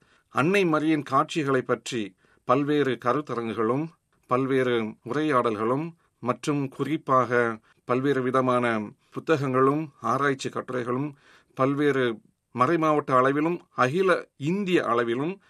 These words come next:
எவ்வாறு நம்முடைய அகில இந்திய திருச்சபையானது செய்து கொண்டிருக்கிறது என்பதை பற்றி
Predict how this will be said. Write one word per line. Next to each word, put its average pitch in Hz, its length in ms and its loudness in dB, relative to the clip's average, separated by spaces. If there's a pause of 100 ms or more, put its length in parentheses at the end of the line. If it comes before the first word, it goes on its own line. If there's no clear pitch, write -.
(160)
எவ்வாறு 175 520 4 (200)
நம்முடைய 143 360 0
அகில 160 300 2
இந்திய 143 260 -2 (140)
திருச்சபையானது 139 720 -2
செய்து 139 280 -4
கொண்டிருக்கிறது 127 460 -2
என்பதை 113 240 -2
பற்றி 120 320 -4